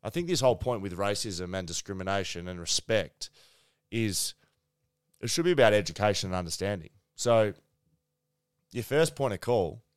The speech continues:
black, white, in the middle, somewhere, wherever, can you educate? But, like, ca-, can we create more conversations? I actually think this is, like, half positive, like, the ra-,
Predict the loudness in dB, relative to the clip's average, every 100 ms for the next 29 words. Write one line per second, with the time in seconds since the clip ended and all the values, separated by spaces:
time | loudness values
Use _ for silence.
0 | _ _ _ -4 -4 -4 -2 0 0 -2
1 | _ _ _ -10 -6 -4 -2 -4 -8 -8
2 | -4 -2 -2 -4 -2 2 2 4 0 -2
3 | _ _ _ _ -2 0 2 2 0 -2
4 | -2 -2 -2 -2 -2 -2 -6 -2 -2 0
5 | -4 -4 0 0 0 -2 0 -2 0 0
6 | 0 -2 0 0 0 -2 -6 -8 -8 -10
7 | -12 -8 -10 -10 _ _ _ _ _ _
8 | _ -2 0 0 -2 -4 -4 -8 -4 -4
9 | -4 -6 -2 0